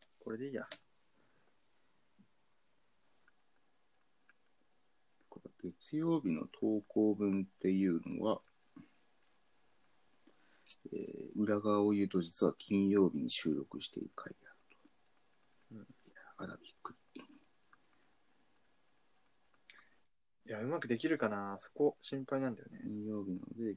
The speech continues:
Speaker 2: 月曜日に投稿を。なんか、あれだね。いや、まあ、そっか。まあ、いいや。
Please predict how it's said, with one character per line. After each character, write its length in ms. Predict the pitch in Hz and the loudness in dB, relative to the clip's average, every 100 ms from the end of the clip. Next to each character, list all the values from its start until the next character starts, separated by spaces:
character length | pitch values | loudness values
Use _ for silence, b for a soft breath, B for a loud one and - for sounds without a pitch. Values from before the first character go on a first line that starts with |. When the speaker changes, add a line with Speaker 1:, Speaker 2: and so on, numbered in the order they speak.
| - | -6
Speaker 2:
月 360 | 82 - - | -10 -10 -10
曜 180 | - - - | -8 -8 -6
日 60 | |
に 120 | 110 95 | -6 -6
投 260 | - 50 - | -6 -8 -8
稿 140 | - 92 | -10 -2
を。 280 | 117 - - _ - _ _ _ _ _ _ _ _ _ _ _ _ _ - - - B B B B _ - | 2 2 0 _ -20 _ _ _ _ _ _ _ _ _ _ _ _ _ -20 -20 -18 B B B B _ -18
な 200 | - 151 | -8 -6
ん 100 | 160 | -6
か、 340 | - - - - - | -6 -8 -8 -10 -10
あ 40 | |
れ 100 | - | -4
だ 160 | 120 131 | -2 -2
ね。 380 | 131 135 135 127 _ | 0 2 2 2 _
い 60 | - | -14
や、 140 | 95 | -12
ま 140 | 90 - | -12 -12
あ、 40 | |
そ 120 | - | -12
っ 40 | - - | -14 -16
か。 180 | - - | -14 -10
ま 80 | 87 | -8
あ、 20 | |
い 60 | |
い 40 | |
や。 80 | 82 | -8